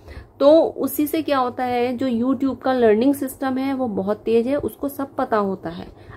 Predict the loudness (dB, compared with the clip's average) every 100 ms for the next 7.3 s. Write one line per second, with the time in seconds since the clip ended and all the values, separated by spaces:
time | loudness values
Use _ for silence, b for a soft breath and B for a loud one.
0 | -2 2 4 2 0 0 0 0 -2 0
1 | 2 2 0 0 -2 -4 -4 -4 0 0
2 | -2 -8 -6 -2 -2 -2 -6 -4 -4 -2
3 | -2 -4 -6 B B B B -2 0 4
4 | 6 6 6 2 2 -2 -4 -6 -4 -2
5 | -2 -2 -4 -4 -4 -4 -4 -4 -2 -2
6 | -2 -8 -6 -4 -4 -6 -8 -10 -10 -4
7 | 0 0 -2